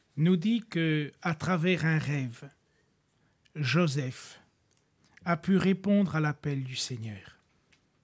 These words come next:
Combien de fois il nous arrive de rêver ? Rêver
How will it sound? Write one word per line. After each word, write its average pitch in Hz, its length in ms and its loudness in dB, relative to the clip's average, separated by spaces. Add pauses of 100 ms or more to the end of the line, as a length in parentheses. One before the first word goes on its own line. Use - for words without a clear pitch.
(100)
Combien 202 400 6
de 175 160 4
fois 143 380 -4
il 143 120 2
nous 143 240 2
arrive 135 460 -4
de 120 100 -8
rêver ? 110 520 -10 (1400)
Rêver 165 680 -2